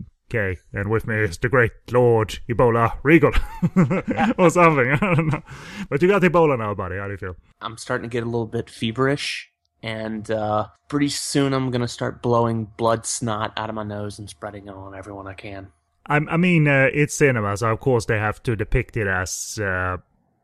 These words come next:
Speaker 1: something rapid and crazy, but, uh, clearly Ebola doesn't work that fast,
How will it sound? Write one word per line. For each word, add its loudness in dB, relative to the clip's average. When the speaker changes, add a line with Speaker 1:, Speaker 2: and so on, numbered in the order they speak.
Speaker 1:
something -4
rapid -2
and -6
crazy, 0
but, -6
uh, -2
clearly 4
Ebola 0
doesn't -4
work -4
that -4
fast, -16